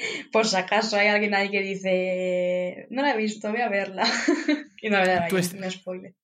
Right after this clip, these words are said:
Speaker 2: Ahora que hablas de, de rec, que hace mucho que no lo mencionábamos en el podcast rec, ¿tus escenas favoritas de la primera y de la tercera?
Speaker 1: Uf,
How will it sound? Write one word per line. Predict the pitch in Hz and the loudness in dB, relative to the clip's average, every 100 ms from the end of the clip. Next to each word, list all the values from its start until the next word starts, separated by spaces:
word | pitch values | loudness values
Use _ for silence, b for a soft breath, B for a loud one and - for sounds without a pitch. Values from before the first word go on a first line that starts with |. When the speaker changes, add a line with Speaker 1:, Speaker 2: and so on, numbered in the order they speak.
| _ | _
Speaker 2:
Ahora | 180 190 | 0 2
que | |
hablas | 196 196 170 | 2 2 2
de, | 180 170 | 2 2
de | 156 160 | 2 0
rec, | 160 180 | 0 0
que | |
hace | 175 160 | 0 0
mucho | 165 165 | 0 2
que | |
no | 160 151 143 | 4 4 4
lo | 143 | 4
mencionábamos | 143 151 147 147 135 | 2 0 2 2 0
en | 147 | -4
el | 131 | -6
podcast | 143 - 151 135 131 | -6 -2 0 2 0
rec, | 175 180 - | -2 -4 -12
¿tus | - 156 | -6 -4
escenas | 151 196 202 | -2 0 0
favoritas | - 185 180 185 170 | 2 2 2 2 2
de | 170 | 2
la | 151 | 2
primera | 160 165 160 | 2 2 2
y | |
de | 156 | 2
la | 147 | 0
tercera? | 143 170 196 - B B B B B B B _ | 0 -2 -4 -6 B B B B B B B _
Speaker 1:
Uf, | 226 285 349 - - | -6 -4 -4 -6 -10